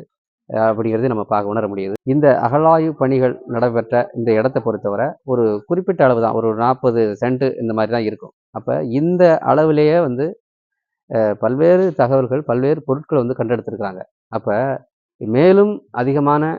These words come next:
அஹ், அகழ்வாய்வு பணிகள் நடக்கும்போது பல்வேறு அதிர்ச்சிகரமான தகவல்கள் நமக்கு கிடைக்கக்கூடும். ஏன்னா, அஹ், அந்த மாதிரியான ஒரு அமைப்பு முறைகள் தான் அங்க இருக்கு. நாகரிக, அதாவது ஆற்றங்கரை, வைகை ஆற்றங்கரை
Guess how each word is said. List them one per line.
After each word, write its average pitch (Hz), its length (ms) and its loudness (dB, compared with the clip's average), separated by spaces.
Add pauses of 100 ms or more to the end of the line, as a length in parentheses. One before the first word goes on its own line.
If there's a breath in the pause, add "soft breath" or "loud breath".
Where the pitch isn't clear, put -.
(300)
அஹ், 104 440 -4 (260)
அகழ்வாய்வு 120 460 0
பணிகள் 107 300 -4
நடக்கும்போது 107 500 0 (280)
பல்வேறு 151 560 4
அதிர்ச்சிகரமான 127 680 0
தகவல்கள் 117 500 -2 (280)
நமக்கு 110 300 -4
கிடைக்கக்கூடும். 107 580 -4 (800)
ஏன்னா, 123 260 2 (600)
அஹ், 110 180 2
அந்த 127 200 2
மாதிரியான 147 440 4 (260)
ஒரு 120 200 2
அமைப்பு 127 260 2
முறைகள் 113 240 -2
தான் 123 80 -2
அங்க 107 120 -2
இருக்கு. 123 220 -6 (100)
நாகரிக, 135 520 4
அதாவது 117 280 2 (540)
ஆற்றங்கரை, 131 600 4 (240)
வைகை 131 320 4 (120)
ஆற்றங்கரை 110 540 2